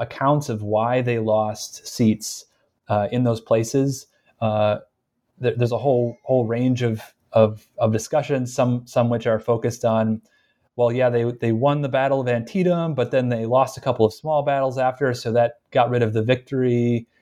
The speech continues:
bump that would have happened if not for those other things. Or some focus on, uh, Lincoln's preliminary Emancipation Proclamation that came out, um, immediately after,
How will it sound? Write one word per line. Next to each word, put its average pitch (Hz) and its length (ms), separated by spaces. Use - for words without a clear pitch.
bump 123 440
that 113 180
would 139 120
have 143 100
happened 135 480
if 110 200
not 117 260
for 120 120
those 110 180
other 123 180
things. 120 360
Or 120 220
some 139 260
focus 139 360
on, 120 480
uh, 107 140
Lincoln's 123 500
preliminary 117 600
Emancipation 120 720
Proclamation 123 720
that 107 180
came 113 220
out, 110 360
um, 110 320
immediately 117 500
after, 123 600